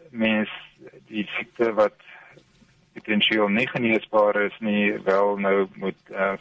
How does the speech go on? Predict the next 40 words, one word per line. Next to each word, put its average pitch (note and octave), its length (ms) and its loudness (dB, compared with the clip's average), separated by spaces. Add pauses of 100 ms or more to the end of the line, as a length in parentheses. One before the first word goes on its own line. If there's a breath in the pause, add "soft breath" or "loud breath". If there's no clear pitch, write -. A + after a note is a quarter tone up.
vinnig G#2+ 300 -2
genees. G2 420 0
So, A#2 140 -2 (520 loud breath)
dis B2 180 0
maar C#3+ 200 6
'n C#3 100 2
individuele B2+ 680 2
situasie A2 560 2
waar G#2+ 200 2
mens G#2 180 -2
met G#2 120 -4
die G#2 80 2
individu G2+ 600 2
met G2+ 240 2 (100)
sy A#2+ 140 2
spesifieke - 640 -4
kanker G2 420 -2
moet G2 200 -6
praat G2 300 2 (160)
oor G2 280 -2 (220)
wat F#2+ 220 0
is G#2 160 -10
die G2+ 100 -8
realistiese F#2+ 680 -2
verwagtinge F2+ 760 -2 (480 soft breath)
daarmee F#2 420 0 (120)
saam F#2 300 0 (140)
ten G2 200 -18
opsigte G2 440 -18
van G2+ 100 -16
die F#2+ 140 -18
stadium F#2+ 400 2
en F#2 60 -6
die F2+ 100 -10 (100)
tipe G2 360 -16
siekte. - 380 -16 (1120 soft breath)
En B2+ 160 0
dan, C#3+ 360 6
ja, C#3 220 4
eh, C3 560 4